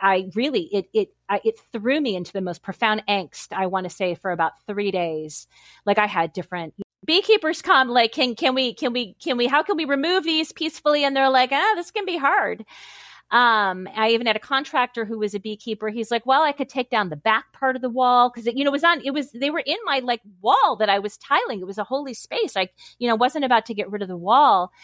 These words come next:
Finally, I was just in the most profound angst, and I had all this nervous energy, and I was in my home and, you know, trying to figure out what to do about these bees. And I found myself in our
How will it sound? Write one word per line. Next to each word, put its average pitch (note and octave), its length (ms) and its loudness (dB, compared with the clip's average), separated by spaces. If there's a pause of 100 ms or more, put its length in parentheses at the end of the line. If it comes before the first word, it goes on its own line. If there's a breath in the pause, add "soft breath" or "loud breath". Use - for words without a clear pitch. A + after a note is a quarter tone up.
Finally, B3 680 0
I A3 180 2
was A3+ 220 -6
just - 360 -6
in A#3 160 -4
the A#3 80 -2
most B3+ 280 -2
profound C4 540 -2
angst, B3 420 -4
and G3+ 160 -4
I F#3+ 60 0
had G3+ 240 -2
all C4 160 2
this D4+ 220 -10
nervous G3+ 340 -8
energy, A#3 340 -6
and G3 120 -4
I F#3 80 -4
was F#3+ 180 -8
in C#4+ 160 -6
my E4+ 120 -4
home G#3+ 560 -4 (120)
and, F#3 400 -6
you G#3+ 100 -8
know, G3 100 -4
trying C#4+ 280 0
to F#4 80 -8
figure G3+ 180 -2
out F3 60 0
what F3+ 140 -10
to F3 60 -20
do A#3+ 180 -6
about A3+ 220 0
these F3 180 -10
bees. A#3+ 520 -4
And F3 200 -6 (360 loud breath)
I G#3 100 -2
found B3+ 280 2
myself A3 560 0
in G#3 80 -4
our F#3+ 140 -4